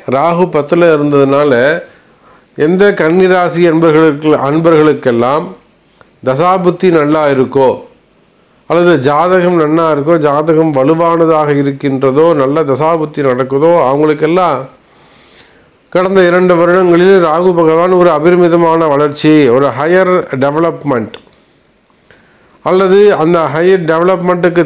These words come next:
தேவையான introduction, அது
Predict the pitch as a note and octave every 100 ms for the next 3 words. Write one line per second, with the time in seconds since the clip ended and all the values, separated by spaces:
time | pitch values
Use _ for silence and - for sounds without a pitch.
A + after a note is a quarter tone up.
0 | C#3 D3+ E3+ F3+ F3+ E3+ E3 F#3 F#3+ F3+
1 | - C#3+ D#3+ F3+ F3 D3+ - A2 - _
2 | _ _ _ _ _ _ _ _ _ _
3 | _ _ D#3+ F#3